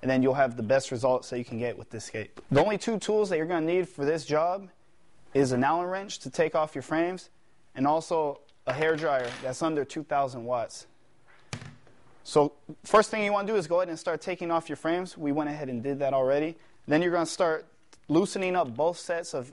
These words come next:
laces, the inner and the outer laces, so you can take out your liner smoothly. So once you get your laces loosened up, go ahead and pull your liner out. And then you can go ahead and grab your hair dryer,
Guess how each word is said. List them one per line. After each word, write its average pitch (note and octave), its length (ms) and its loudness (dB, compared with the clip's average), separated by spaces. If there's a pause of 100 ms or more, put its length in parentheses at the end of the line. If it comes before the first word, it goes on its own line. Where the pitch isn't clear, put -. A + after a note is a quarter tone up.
(100)
laces, C3+ 400 -2
the A#2+ 120 -6
inner E3 220 0
and D#3 180 0
the C3 60 2
outer C#3+ 240 4
laces, B2 480 -4 (320)
so - 140 -2
you C3+ 80 0
can C3 100 -4
take D#3 220 -2
out C#3+ 100 0
your B2 120 -4
liner C3+ 260 -4
smoothly. B2 560 -4 (340)
So - 140 6
once G3 200 8
you F#3+ 60 -4
get F#3+ 140 0
your E3 100 -2
laces F3 640 0
loosened E3 400 2
up, E3+ 140 2 (120)
go D3+ 140 2
ahead D#3+ 120 -2
and C#3+ 100 -6
pull E3+ 180 0
your D3+ 120 0
liner D3+ 300 2
out. D#3 320 0 (1080)
And C#3+ 80 4
then D3 100 4
you D3 80 0
can D3 160 2
go D3+ 160 8
ahead D#3 400 4 (140)
and C3+ 100 0
grab C#3 260 6
your B2+ 120 2
hair C#3+ 240 4
dryer, C3 400 4